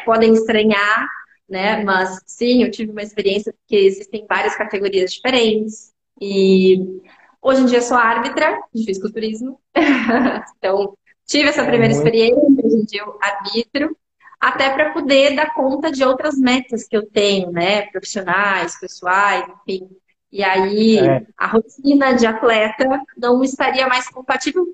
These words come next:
Speaker 1: pelo menos não por enquanto, pras coisas que eu estou buscando. Acho que é isso, né? Eu sou uma mulher
Speaker 2: Ah,
Speaker 1: que faço
Speaker 2: tá.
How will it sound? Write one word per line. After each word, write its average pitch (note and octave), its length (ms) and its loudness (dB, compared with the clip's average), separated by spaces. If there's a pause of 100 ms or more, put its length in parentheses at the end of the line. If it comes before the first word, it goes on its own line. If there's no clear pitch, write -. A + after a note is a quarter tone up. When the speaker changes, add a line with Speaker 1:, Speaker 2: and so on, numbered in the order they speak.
(100)
Speaker 1:
pelo D#4 220 4
menos D#4 240 -2
não D4+ 260 -2
por D#4+ 120 -4
enquanto, D#4 720 0 (380)
pras B3 220 -2
coisas B3 300 2
que B3+ 100 0
eu A#3+ 60 4
estou B3+ 300 2
buscando. A3+ 640 2 (840)
Acho - 240 -4
que B4 60 2
é B4+ 200 8
isso, - 260 -4 (160)
né? G#3+ 120 -6
Eu G#3+ 60 -4
sou C4 140 -4
uma D4 120 0
mulher D#4+ 240 0
Speaker 2:
Ah, E3+ 200 4
Speaker 1:
que - 60 6
faço D#4 120 2
Speaker 2:
tá. D#3+ 280 2